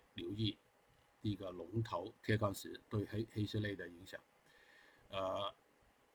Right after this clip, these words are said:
股指开完之后啊，小心有压力啊，因为昨天那个反弹呢，我觉得呢，呃，不是很有力量的反弹啊，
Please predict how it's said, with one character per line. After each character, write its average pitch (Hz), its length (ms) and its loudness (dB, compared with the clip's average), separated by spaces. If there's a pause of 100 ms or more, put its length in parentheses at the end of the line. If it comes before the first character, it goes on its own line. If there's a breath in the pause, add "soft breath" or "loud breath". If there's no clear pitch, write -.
(800)
股 127 200 8
指 98 260 4
开 147 220 10
完 110 220 8
之 131 140 4
后 120 200 4 (160)
啊， 104 140 2
小 85 220 -6
心 110 240 4
有 87 160 -2
压 92 160 -6
力 85 120 -14 (520)
啊， - 100 -12 (540)
因 127 120 2
为 107 120 10
昨 95 180 -2
天 113 140 6
那 117 80 8
个 101 80 4
反 78 240 -2
弹 90 200 -8
呢， 98 140 -4
我 92 160 -8
觉 95 140 -12
得 90 180 -12
呢， 90 80 -4 (680 soft breath)
呃， 80 400 -4 (640)
不 139 320 6
是 117 400 6
很 90 420 0
有 101 180 6 (140)
力 104 220 0
量 101 260 -4
的 90 140 -14
反 - 200 -18
弹 - 120 -20 (440)
啊， 85 140 -8